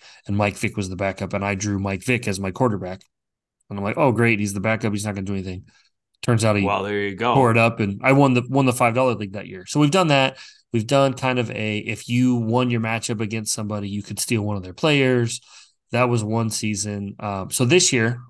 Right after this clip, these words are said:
Speaker 1: our, we did it. And it's called the Winners League. And so we had eight guys, and each guy drafts an, uh, drafts four N F L teams,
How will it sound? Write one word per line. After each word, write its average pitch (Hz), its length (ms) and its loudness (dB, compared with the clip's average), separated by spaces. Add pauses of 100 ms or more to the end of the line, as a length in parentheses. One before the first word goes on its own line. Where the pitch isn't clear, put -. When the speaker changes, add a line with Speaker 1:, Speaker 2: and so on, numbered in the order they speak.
Speaker 1:
our, 110 240 0
we 117 200 -2
did 113 200 0
it. 117 180 -4 (440)
And 107 120 -6
it's 107 140 -6
called 123 200 2
the 113 40 2
Winners 135 360 4
League. 101 400 -6
And 104 300 -6 (220)
so - 160 -4
we 107 100 0
had 107 240 0
eight 143 240 2
guys, 110 460 -2 (720)
and 117 120 -8
each 156 260 0
guy 127 240 4
drafts 113 640 -2 (960)
an, 120 160 -4
uh, 127 360 -6
drafts 127 260 2
four 143 240 0
N 135 100 0
F 123 120 -4
L 117 80 -2
teams, - 440 -14